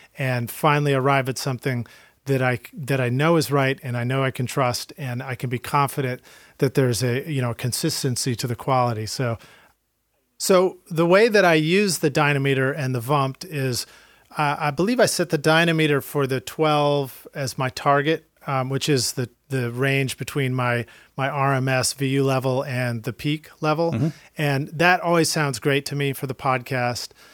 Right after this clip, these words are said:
Speaker 1: And then I set the Vumpt meter, which is my V U meters. I'll sort of lock that into target plug-in mode so that it's always sitting at the bottom of my screen. And I, and I just put it in the mono, mono mode, um, so that I see just the one meter.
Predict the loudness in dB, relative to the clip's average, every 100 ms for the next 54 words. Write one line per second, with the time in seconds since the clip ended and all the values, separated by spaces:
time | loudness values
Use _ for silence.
0 | -16 -4 0 2 2 2 0 0 0 0
1 | -2 0 0 0 -4 -2 2 2 0 -6
2 | -4 -2 -2 -4 -6 -6 -8 -8 -6 -4
3 | -2 -2 0 0 0 -2 -4 -8 -18 -4
4 | -2 2 4 4 0 -10 -20 -14 -2 4
5 | 4 4 2 2 2 0 -2 -2 2 2
6 | 0 -2 -2 0 0 0 -4 -4 -4 -4
7 | -6 -2 0 0 0 -2 -2 -4 -2 0
8 | 0 -2 -4 -4 -4 -2 -2 -2 -4 -12
9 | -20 -20 -4 0 2 2 0 0 0 -2
10 | -4 0 0 2 0 0 0 0 0 -2
11 | -4 -12 _ _ -6 -2 0 0 0 -2
12 | -4 -8 -20 -20 -10 -4 -2 -2 -4 -2
13 | -2 -2 -4 -4 -4 -2 -2 0 2 2
14 | 2